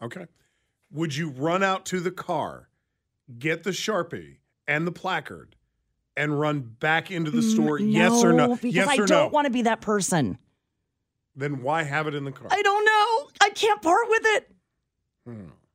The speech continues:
Speaker 1: Hmm.
Speaker 2: And you don't also, like, if you see George Brett, you don't want him thinking you want him to sign something so you can sell it on eBay. I would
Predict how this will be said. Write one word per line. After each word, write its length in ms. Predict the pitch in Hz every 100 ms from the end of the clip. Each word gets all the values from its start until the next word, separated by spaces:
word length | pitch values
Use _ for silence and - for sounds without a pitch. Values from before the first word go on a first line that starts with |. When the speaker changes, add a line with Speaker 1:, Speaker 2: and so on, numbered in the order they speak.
| _ _ _ _ _ _ _ -
Speaker 1:
Hmm. 240 | 160 151 117 76 50 50 _ _ _ _ _ _ _ _ _ _ - 453
Speaker 2:
And 180 | 339 269 - _ -
you 200 | 269 294
don't 220 | 311 320 -
also, 360 | - 269 269 247
like, 180 | 214 208
if 100 | 190
you 80 | 214
see 160 | -
George 280 | 196 196 165
Brett, 220 | 196 185
you 100 | 180
don't 240 | 190 196 196
want 140 | 196
him 160 | 175 170
thinking 340 | 185 180 160
you 100 | 160
want 160 | 160 160
him 100 | 147
to 60 |
sign 340 | 139 - 151 156
something 340 | 151 131 131
so 120 | 127
you 60 | 143
can 120 | 127
sell 240 | 127 151 135
it 60 |
on 120 | 120
eBay. 460 | 117 156 - - - _ _ _ -
I 140 | 196
would 160 | 226